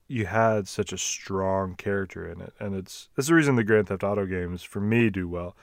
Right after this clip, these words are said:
um, is because the characters are, are very well-rounded, deep characters, and, uh, Rockstar has this way of taking a,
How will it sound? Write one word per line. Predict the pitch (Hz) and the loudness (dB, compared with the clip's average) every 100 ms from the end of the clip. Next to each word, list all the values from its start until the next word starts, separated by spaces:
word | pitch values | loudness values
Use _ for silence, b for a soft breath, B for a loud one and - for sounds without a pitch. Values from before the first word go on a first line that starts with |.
| b b b b - | b b b b -2
um, | 101 95 90 87 85 85 - _ _ _ - | 2 2 2 -2 -6 -12 -16 _ _ _ -2
is | 123 | 0
because | 120 117 123 | 2 2 2
the | 113 | 2
characters | 123 120 117 110 | 0 0 0 -2
are, | 113 113 - | -2 -4 -2
are | 117 110 | 0 2
very | 113 113 117 104 101 - - _ - _ | 4 4 4 0 -4 -12 -20 _ -20 _
well-rounded, | - 110 107 107 110 110 107 _ 117 113 104 104 104 98 _ _ _ _ | -2 4 6 8 6 6 0 _ 2 4 4 2 -2 -6 _ _ _ _
deep | 104 98 - | -2 -2 -2
characters, | 120 131 127 98 95 92 | 2 4 4 0 -4 -4
and, | 98 92 92 - b b b b b b b b _ | -4 -4 -6 -8 b b b b b b b b _
uh, | 107 - | -12 -10
Rockstar | 135 113 110 - 123 110 | 0 4 4 4 4 4
has | 104 110 104 | 4 2 0
this | 95 | -2
way | 101 104 | 0 2
of | 101 | 0
taking | 95 104 95 101 | 0 -4 -2 -4
a, | 98 95 92 | -4 -4 -6